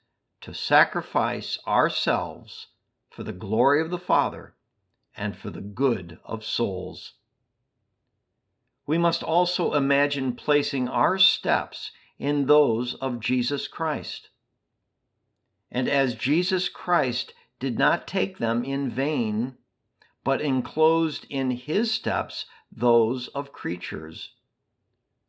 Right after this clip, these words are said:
repairing for all their missteps, to give the glory due to the Father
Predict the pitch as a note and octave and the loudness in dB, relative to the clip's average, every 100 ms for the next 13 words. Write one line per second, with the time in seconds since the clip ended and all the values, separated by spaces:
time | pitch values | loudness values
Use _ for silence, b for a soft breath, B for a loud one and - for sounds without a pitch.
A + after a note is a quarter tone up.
0 | _ _ - D3 - C#3+ F3 F#3+ A#2 G#2 | _ _ 0 0 0 0 2 4 2 0
1 | A2 - C#3+ C#3 C#3+ D3 B2 D#3+ G3 B2 | -2 0 0 4 4 4 6 4 4 2
2 | F#2 - - F2 F2 - - - _ _ | -2 -4 -4 -6 -8 -10 -14 -16 _ _
3 | _ _ _ _ _ _ _ _ _ _ | _ _ _ _ _ _ _ _ _ _
4 | _ G#2 G#2 A#2 A#2 G#2+ A#2 A#2+ B2+ D3+ | _ -6 -2 0 0 0 4 6 6 4
5 | D3+ B2 B2 C#3+ E3 D#3+ C3+ A2 G#2+ C3+ | 2 0 0 -2 -6 0 4 4 4 -2